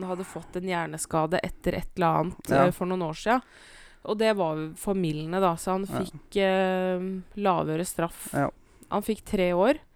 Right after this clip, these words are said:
Speaker 2: Ja, noe sånt noe.
Speaker 1: Men han, jeg tror han egentlig hadde seks og et halvt års strafferamme,
Speaker 2: Ja,
Speaker 1: eller
Speaker 2: noe så-, et eller annet sånt. Jeg husker ikke akkurat, men, men, eh, ja.
Speaker 1: Han fikk, eh, halvert straffa si da, på grunn av at
Speaker 2: <laughs> Ja.
Speaker 1: den,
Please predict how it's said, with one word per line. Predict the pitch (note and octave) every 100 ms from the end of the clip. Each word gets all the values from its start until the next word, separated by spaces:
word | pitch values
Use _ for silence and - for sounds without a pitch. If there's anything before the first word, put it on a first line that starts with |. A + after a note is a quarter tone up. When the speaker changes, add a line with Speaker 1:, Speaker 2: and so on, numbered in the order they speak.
| _ -
Speaker 2:
Ja, | C#3
noe | C#3+
sånt | D3 -
noe. | D#3 D3
Speaker 1:
Men | G#3+ G#3+
han, | G#3+
jeg | G#3 G#3
tror | G3+ G#3
han | F#3+
egentlig | E3 - F#3+ F#3+ F#3+ F#3+ F#3+ F#3+ F#3
hadde | - F3+ F#3
seks | - F3 - -
og | -
et |
halvt | E3+ E3 E3
års | E3 F3
strafferamme, | - F3+ F3 - C#3+ D3 E3
Speaker 2:
Ja, | E3+ F#2+
Speaker 1:
eller | - G#2+
Speaker 2:
noe | -
så-, |
et | E2+ C3+
eller | G#2+
annet | G2+
sånt. | A#2+ -
Jeg | C#3
husker | B2+ -
ikke | - B2+
akkurat, | - B2 -
men, | C3+ B2
men, | D3+ C#3+ D3
eh, | C#3
ja. | C3+ C#3+ - -
Speaker 1:
Han | - A3+
fikk, | - G#3+ - - A3+
eh, | A3
halvert | A3+ F3 D#3 G3+
straffa | F3 E3+ - E3
si | G#3+
da, | G3
på | D#3 F3+
grunn | E3+ D3+
av | C3+
at |
Speaker 2:
<laughs> | C#3+
Ja. |
Speaker 1:
den, | G3